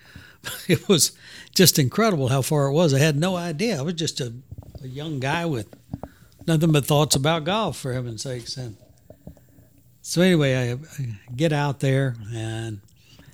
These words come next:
I go out to the club, and so I go to hit some, hit some balls. And that day,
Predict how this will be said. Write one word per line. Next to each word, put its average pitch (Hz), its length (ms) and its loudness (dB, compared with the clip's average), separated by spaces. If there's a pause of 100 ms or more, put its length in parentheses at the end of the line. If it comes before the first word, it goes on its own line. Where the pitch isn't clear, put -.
(420)
I 127 80 -8
go 120 160 -4
out 131 220 -2
to 135 100 -4
the 120 100 -6
club, 135 480 -2
and 104 240 -12 (280)
so 123 200 -10
I 117 120 -8
go 123 180 -4
to 117 100 -4
hit 131 220 -4
some, 110 480 -6 (480)
hit 135 160 0
some 139 180 2
balls. 135 520 -4 (520)
And 123 160 -6
that 147 220 -8
day, 147 460 0